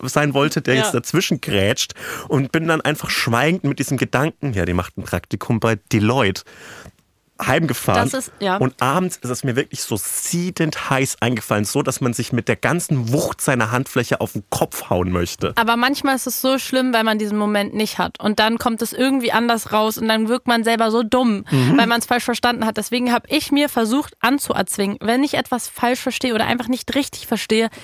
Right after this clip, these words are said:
Speaker 2: nachfragen. Ich, ich hab, und
Speaker 1: Ja.
Speaker 2: damit nur, um den Cringe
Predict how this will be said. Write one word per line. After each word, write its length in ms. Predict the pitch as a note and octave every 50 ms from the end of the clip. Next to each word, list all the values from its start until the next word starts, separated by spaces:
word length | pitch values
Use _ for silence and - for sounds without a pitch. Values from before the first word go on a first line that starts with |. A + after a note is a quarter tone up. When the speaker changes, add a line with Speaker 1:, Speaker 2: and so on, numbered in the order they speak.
| - - - - -
Speaker 2:
nachfragen. 880 | - G3+ G#3+ A3 A3+ A#3 A3+ - - - - G#3 F3+ F3+ F3 E3+ E3 D#3+ - _ _ _ _ _ _ _ _ _ _ _ -
Ich, 260 | B3+ B3 - - -
ich 180 | B3 - - A#3
hab, 120 | C#4+ C#4+ - _ - _ _ _ _ -
und 180 | B3+ C4 C4+ G2
Speaker 1:
Ja. 60 | G#2
Speaker 2:
damit 500 | - - - - - - C#3+ C#3+ C#4 C4
nur, 240 | C#4 D#4 F4 F#4+ D#4+
um 140 | D4 C#4
den 140 | C4+ C4 B3+
Cringe 320 | - - - D4 D4+ D4+